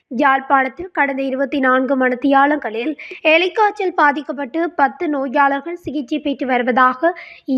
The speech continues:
யாழ்ப்பாணம் மாவட்ட பிராந்திய சுகாதார சேவைகள் பணிப்பாளர் வைத்திய கலாநிதி ஆ கேதீஸ்வரன் தெரிவித்துள்ளார். யாழில் இன்றைய தினம் இடம்பெற்ற ஊடகவியலாளர் சந்திப்பில் கலந்து கொண்டு கருத்து தெரிவிக்கும் போதே அவர்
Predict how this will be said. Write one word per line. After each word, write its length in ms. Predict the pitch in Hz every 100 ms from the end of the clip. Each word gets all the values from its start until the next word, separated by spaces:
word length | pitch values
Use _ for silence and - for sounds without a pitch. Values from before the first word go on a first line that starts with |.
| 302
யாழ்ப்பாணம் 520 | 302 311 403 381 339
மாவட்ட 320 | 311 302 320 -
பிராந்திய 400 | 285 262 262 294 285
சுகாதார 460 | 269 269 269 269 269 262
சேவைகள் 440 | 262 240 262 262 277
பணிப்பாளர் 640 | 269 277 302 247 220 262 - - - - 285
வைத்திய 400 | 311 302 - 392 381
கலாநிதி 520 | 285 277 277 254 294 - 254
ஆ 20 | 269 262
கேதீஸ்வரன் 760 | 302 277 330 320 320 285 277 330
தெரிவித்துள்ளார். 720 | 311 247 240 233 233 240 240 - - _ - 254
யாழில் 380 | 294 285 277 320 - 294
இன்றைய 300 | 240 294 277
தினம் 200 | 247 262 254
இடம்பெற்ற 340 | 262 269 277 370
ஊடகவியலாளர் 760 | 330 294 262 262 262 262 262 262
சந்திப்பில் 560 | 269 254 311 - 233 247 - - -
கலந்து 320 | 330 320 330 415
கொண்டு 200 | 381 381 349
கருத்து 220 | 302 311 320
தெரிவிக்கும் 460 | 285 285 - 254
போதே 260 | 285 262 330 - 254
அவர் 180 | 277